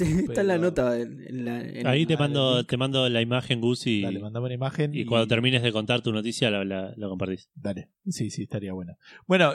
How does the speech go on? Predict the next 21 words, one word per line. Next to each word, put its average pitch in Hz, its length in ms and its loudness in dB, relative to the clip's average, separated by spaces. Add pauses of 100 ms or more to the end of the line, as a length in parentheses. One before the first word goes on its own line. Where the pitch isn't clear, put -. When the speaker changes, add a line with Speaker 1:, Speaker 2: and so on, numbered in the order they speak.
Speaker 2:
mi 165 100 0
Speaker 1:
Ah. 170 40 0
Speaker 2:
noticia 208 320 0
igual 196 180 4
es 175 80 4
bastante 160 340 0
rápida, 190 500 2
eh, 120 240 0
hablando 131 360 0
de 123 60 0
juegos 143 240 -2
que 127 120 -8
van 127 160 -4
a 131 40 -8
salir. 156 360 -4
Este 139 280 -2
es - 100 -6
un 127 80 -4
juego 127 300 2
que 135 340 2 (1300)
es, - 340 -2